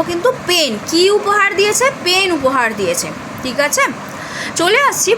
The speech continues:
পরের স্লাইডে। দেখো গৌণ কর্ম। দেখো গৌণ কর্ম কাকে বলে? বাক্যে সমাপিকা ক্রিয়াকে যদি আমরা কাকে দিয়ে প্রশ্ন করি তাহলে আসবে গৌণ কর্ম। কাকে দিয়ে প্রশ্ন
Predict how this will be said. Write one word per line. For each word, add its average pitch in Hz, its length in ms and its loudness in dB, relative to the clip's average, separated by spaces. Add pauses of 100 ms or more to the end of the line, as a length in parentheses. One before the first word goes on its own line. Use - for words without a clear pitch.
(120)
পরের 302 420 2
স্লাইডে। 226 400 0 (1700)
দেখো 254 240 2 (180)
গৌণ 311 240 4 (160)
কর্ম। 190 220 2 (840)
দেখো 302 200 0 (160)
গৌণ 381 240 4 (120)
কর্ম 480 200 4 (120)
কাকে 240 240 -2
বলে? 151 240 -6 (680)
বাক্যে 233 380 0
সমাপিকা 269 600 0
ক্রিয়াকে 330 300 0 (100)
যদি 339 220 2
আমরা 392 140 2 (160)
কাকে 247 320 0 (100)
দিয়ে 330 200 4
প্রশ্ন 240 240 0 (140)
করি 214 160 0 (140)
তাহলে 262 300 0
আসবে 233 300 0 (120)
গৌণ 220 280 4
কর্ম। 160 280 -2 (460)
কাকে 277 340 2
দিয়ে 392 180 4
প্রশ্ন 370 320 -2